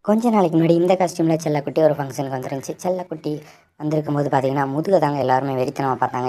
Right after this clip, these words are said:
ஏன்னா, அந்த அளவுக்கு சும்மா கொழு கொழுன்னு கும்முன்னு இருந்துச்சு. அதுவும் அந்த ஜாக்கெட்டு முதுகுல கொஞ்சோண்டு ஒட்டிக்கிட்டு இருக்கு. செல்லத்தோட ஸ்பெஷல் இன்னொன்னு என்னன்னு வீடியோட எண்டில் டிஸ்கஸ் பண்ணணும்னு சொன்னா, அது வேற ஒண்ணும் கிடையாது, செல்லத்தோட அந்த பின்னழகு தான். பின்னழகு சும்மா மெகா சைஸ்ல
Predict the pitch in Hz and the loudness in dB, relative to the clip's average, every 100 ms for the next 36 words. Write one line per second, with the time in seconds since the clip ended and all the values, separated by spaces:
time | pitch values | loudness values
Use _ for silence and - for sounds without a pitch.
0 | 131 151 156 127 143 151 156 156 - 143 | -2 0 -2 -2 -2 0 -2 -2 -6 -8
1 | 131 143 151 151 156 151 151 151 147 135 | -6 -4 -2 -2 -2 -2 -2 0 0 -4
2 | 127 170 156 131 156 156 131 127 139 156 | -2 0 0 0 0 -2 -4 -2 -2 0
3 | 160 170 143 135 156 170 170 - 143 139 | 0 0 0 2 2 2 2 -4 -6 -2
4 | 160 175 - 139 - 180 165 165 127 170 | 0 -2 -2 -6 -6 -8 -6 -8 -10 -10
5 | - - _ _ 175 190 185 156 151 151 | -10 -18 _ _ -4 0 2 2 0 -2
6 | 170 151 147 156 151 135 139 143 135 139 | 0 0 0 0 0 -2 -2 -4 -2 0
7 | 143 139 135 139 143 135 - 151 - 143 | 0 0 -4 -2 -4 -4 -8 -10 -8 -10
8 | 131 135 156 143 131 139 143 139 135 131 | -6 -6 -6 -4 -4 -4 -4 -6 -8 -6
9 | 123 123 196 - 170 180 175 135 151 147 | -8 -8 -10 -10 -6 -6 -4 -4 -4 -6
10 | 131 131 - 147 151 135 127 - 180 190 | -10 -10 -8 -6 -6 -8 -12 -14 -10 -6
11 | 175 147 147 143 127 131 156 156 156 156 | -2 -2 -4 -8 -10 -8 -8 -6 -8 -6